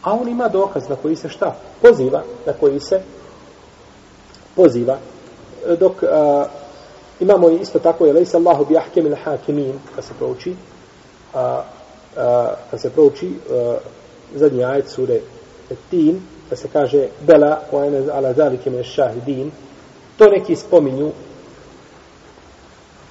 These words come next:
No, međutim, koliko znam da je hadis kod imama Al-Hakima, koga bilježi, ovo govorim iz sjećanja,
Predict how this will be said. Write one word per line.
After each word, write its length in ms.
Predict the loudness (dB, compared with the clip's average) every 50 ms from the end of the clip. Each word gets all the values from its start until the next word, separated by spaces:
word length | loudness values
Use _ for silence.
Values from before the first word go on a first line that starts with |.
| -20 -20 -20 -20 -18 -10
No, 100 | -6 -2
međutim, 400 | -2 -2 -2 -2 -4 -4 -6 -6 -4 -4
koliko 280 | -4 -4 -2 -4 -4
znam 240 | -4 -2 -4 -4 -2
da 80 | -2 -4
je 60 | -4
hadis 420 | -4 -4 -6 -4 -4 -8 -8 -10 -10
kod 140 | -10 -10 -8
imama 420 | -8 -10 -8 -8 -8 -6 -6 -8 -10 -10 -16 -20 -20 -16 -16
Al-Hakima, 600 | -16 -12 -8 -4 -4 -4 -4 -4 -6 -8 -8 -10 -12 -12
koga 200 | -8 -8 -8 -8
bilježi, 420 | -6 -2 -2 -2 -2 -2 -10 -14 -14 -18 -20 -20 -20 -20 -20 -20 -20 -20 -20 -16 -10 -10
ovo 80 | -10 -8
govorim 300 | -6 -6 -6 -6 -8 -10
iz 80 | -10 -10
sjećanja, 560 | -6 -4 -4 -4 -4 -6 -10 -10 -10 -10 -12